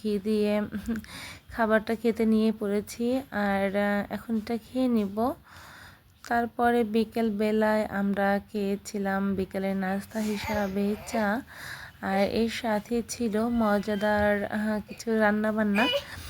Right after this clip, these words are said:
তো আজকে যে রান্নাটা আমি করেছি সেটা বিকেলের নাস্তায়, আহ, জন্যই অ্যারেঞ্জমেন্ট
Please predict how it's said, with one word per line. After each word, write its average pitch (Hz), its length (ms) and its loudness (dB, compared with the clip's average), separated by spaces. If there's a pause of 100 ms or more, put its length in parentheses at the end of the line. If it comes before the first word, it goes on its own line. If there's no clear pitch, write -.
(200)
তো - 60 -4
আজকে 247 540 -2
যে 254 140 0
রান্নাটা 220 600 -2
আমি 220 200 2 (120)
করেছি 233 680 2
সেটা 220 300 -2
বিকেলের 214 500 -2
নাস্তায়, 214 640 -2
আহ, 214 960 -2
জন্যই 233 340 2
অ্যারেঞ্জমেন্ট 202 560 2